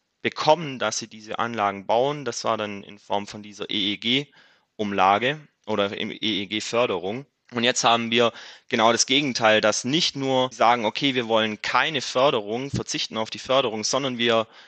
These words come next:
zahlen sogar Geld, dass wir da bauen können. Ja, wir hoffen jetzt tatsächlich mal, dass die das machen, weil sie da wirklich bauen wollen und nicht, um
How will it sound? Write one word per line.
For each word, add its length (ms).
zahlen 500
sogar 340
Geld, 360
dass 180
wir 100
da 160
bauen 400
können. 380
Ja, 320
wir 140
hoffen 260
jetzt 200
tatsächlich 560
mal, 360
dass 320
die 160
das 480
machen, 460
weil 160
sie 120
da 160
wirklich 360
bauen 400
wollen 420
und 540
nicht, 580
um 520